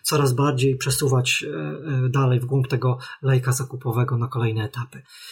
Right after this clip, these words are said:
Więc, em, to troszeczkę chyba zależy, e, też od tego właśnie,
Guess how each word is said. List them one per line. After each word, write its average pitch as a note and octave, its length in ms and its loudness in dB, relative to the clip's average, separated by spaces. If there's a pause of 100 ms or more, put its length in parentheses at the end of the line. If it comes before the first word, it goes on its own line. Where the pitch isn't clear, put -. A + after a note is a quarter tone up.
(220)
Więc, D3+ 300 2
em, D#3 260 0 (320)
to D#3+ 80 -8
troszeczkę F3 420 -2
chyba D3+ 200 0
zależy, D3+ 460 2 (320)
e, D3+ 160 0
też C#3 180 0
od D3 180 -8
tego C#3 260 2
właśnie, C#3 280 0